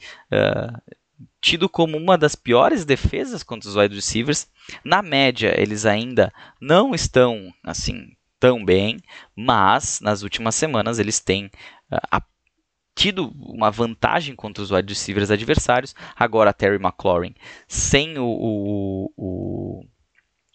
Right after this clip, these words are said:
o, um titular como Alex Smith, vai ter dificuldades ao natural. E num confronto difícil desses, que vem sendo difícil em função dos últimos jogos, eu diria que é bem, bem complicado. Se tu tem uma opção melhor,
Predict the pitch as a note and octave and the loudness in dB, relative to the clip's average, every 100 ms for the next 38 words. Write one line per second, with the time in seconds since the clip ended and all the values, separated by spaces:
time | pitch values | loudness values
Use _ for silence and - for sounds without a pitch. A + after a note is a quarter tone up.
0 | _ - - G#2 G2 F#2+ - A2+ A#2 A2+ | _ -14 -8 -4 -4 -4 -8 -8 -4 -2
1 | - A2+ G#2 G2 - - - - C#3 B2 | 2 4 4 2 -4 -14 -20 -6 -2 2
2 | G2+ G#2 - B2+ G#2 G2 - - F#2+ - | 4 4 0 -8 -4 -4 -2 0 0 0
3 | F#2 F#2+ - - - G#2+ F#2 A2+ - - | -2 -2 -6 -8 -2 4 4 4 -2 -4
4 | G2+ - A2+ C3+ D3+ - A#2 G#2 - - | -8 0 0 0 -2 2 4 4 0 -14
5 | - B2 D3+ F#3 D#3 D3 C3 B2 A#2+ - | -8 -2 0 -2 -4 -4 -2 -4 -4 -8
6 | B2+ - A#2 - - - - - - - | -8 -4 -2 -2 -4 -14 -20 -20 -20 2
7 | A2 A#2 - A#2+ - - G2+ _ _ _ | 4 4 2 -2 -4 -6 -10 _ _ _
8 | - G#2 - - C3 E3+ - C#3+ C#3 A#2 | -20 -20 -8 0 0 0 -2 -2 -2 -4
9 | - A#2 - A2+ G#2 - G2+ G2+ - D3+ | -4 -4 -4 -10 -12 -8 -8 -8 -8 -6
10 | C3+ A#2+ B2 - - - _ - G2+ G#2+ | 2 2 2 -8 -20 -20 _ -6 -4 -2
11 | G2+ G#2 - G#2+ G#2 G2 G#2+ A#2 A2 A2+ | 0 0 0 2 4 4 2 0 -2 -2
12 | B2 A#2+ - D3 A2 F#2 F#2 - - G#2 | -4 -12 -8 0 0 0 -4 -12 -10 -8
13 | G#2 - - F2+ A#2+ G#2+ G#2+ | -8 -6 -4 0 4 6 4